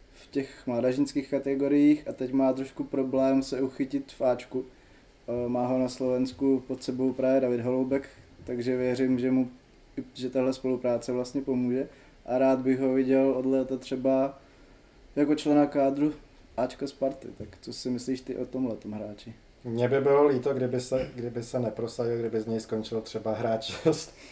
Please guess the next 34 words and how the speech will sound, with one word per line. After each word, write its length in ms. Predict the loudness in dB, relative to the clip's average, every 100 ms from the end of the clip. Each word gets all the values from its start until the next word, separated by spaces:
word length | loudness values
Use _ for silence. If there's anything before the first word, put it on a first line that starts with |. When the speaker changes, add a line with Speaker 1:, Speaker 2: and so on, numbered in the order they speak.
| -20 -10
Speaker 2:
pro 160 | 0 0
slovenskou 640 | 6 6 6 2 0 2
ligu, 280 | 2 0 -2 -2
protože 540 | -2 2 2 4 4 4 2 2 4 8
<laughs> 540 | 8 4 -12 -10 -10 -10
při 180 | -8 -8
vší 240 | -6 -4
úctě 280 | -4 -4 -2
ke 140 | -2
slovenské 540 | -4 -4 -4 -4 -2 0
lize 340 | 0 0 -2
samozřejmě, 760 | -2 -6 -6 -6 -6 -4 -4 -4 -6 -8 -12 -10
protože 640 | -8 -6 -4 -2 0 0 -2
Spartě 580 | -10 -10 -6 -4 -4 -6
trvalo 400 | -6 -4 -2 -2
čtyři 320 | -2 -6 -2
roky 280 | -2 -2 -4
vyřídit 420 | -4 -4 -4 -6 -4
jeho 180 | -4 -4
přestup 580 | -8 -8 -8 -8 -8 -8 -16 -12
Speaker 1:
Hmm. 160 | -8 -6
Speaker 2:
a 220 | -4 -6 -10
už 240 | -12 -14 -14
to, 160 | -6 -4
že 160 | -4 -6
tady 400 | -2 0 0 -2 -10 -20 -10
i 120 | -8
on 180 | -6 -6
sám 280 | -4 -2 -2
s-, 220 | -6 -14 -20 -20 -20 _ _ -20 -20 -20 -20 -20 -20 -8
to 140 | -4
vydržel 500 | 0 0 0 0 0
tohle 300 | 0 -2 -2
období, 600 | -4 -2 -2 -2 -2 -4